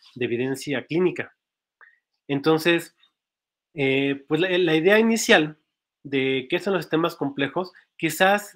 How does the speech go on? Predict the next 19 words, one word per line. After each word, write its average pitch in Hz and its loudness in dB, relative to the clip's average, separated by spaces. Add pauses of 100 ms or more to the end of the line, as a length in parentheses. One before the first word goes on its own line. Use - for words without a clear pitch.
la 135 -4
referencia 170 -2
más 180 0
bonita 156 -2
y, 131 -4
digamos, 123 -4 (540)
que 139 -8
creo 160 -4
yo 165 -6
que 165 -6
es 151 -4
muy 160 -6
adecuada 143 -6
como 120 -8
a 117 -4
un 135 -2
nivel 131 -2
de 135 -8
pregrado, 156 -6